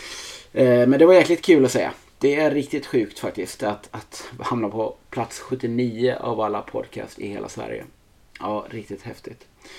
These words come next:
Och jag vill tacka igen som sagt för all support, alla lyssningar,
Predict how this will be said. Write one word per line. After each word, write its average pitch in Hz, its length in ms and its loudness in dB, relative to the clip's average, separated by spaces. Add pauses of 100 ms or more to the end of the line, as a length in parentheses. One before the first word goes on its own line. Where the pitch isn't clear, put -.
(420)
Och 131 140 4
jag 135 80 6
vill 139 100 2
tacka 131 440 2
igen 131 320 4
som 127 120 -2
sagt 120 220 -4
för 117 100 -6
all 120 300 2
support, 135 640 -2 (160)
alla 117 340 2
lyssningar, 127 840 -2